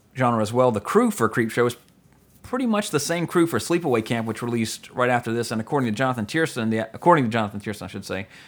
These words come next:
the actor who played Ricky in Sleepaway Camp. So they kinda filmed Creepshow and then went on to do another. Uh, it's a, it's well known, I guess. And, you know, if you, if you're, if you're a student of the horror genre, you, you know what Sleepaway Camp is.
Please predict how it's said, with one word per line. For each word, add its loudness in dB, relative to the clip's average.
the -4
actor 0
who 0
played -2
Ricky 0
in -4
Sleepaway -6
Camp. -10
So -2
they -4
kinda 2
filmed 2
Creepshow 2
and 2
then 2
went 2
on 2
to -2
do 0
another. 2
Uh, -6
it's 0
a, 2
it's -10
well 6
known, 4
I 4
guess. 0
And, 4
you 0
know, 0
if -6
you, 0
if -2
you're, 0
if -6
you're 2
a 2
student 0
of 2
the 2
horror 6
genre, 4
you, 0
you -2
know 6
what 0
Sleepaway -4
Camp -10
is. -14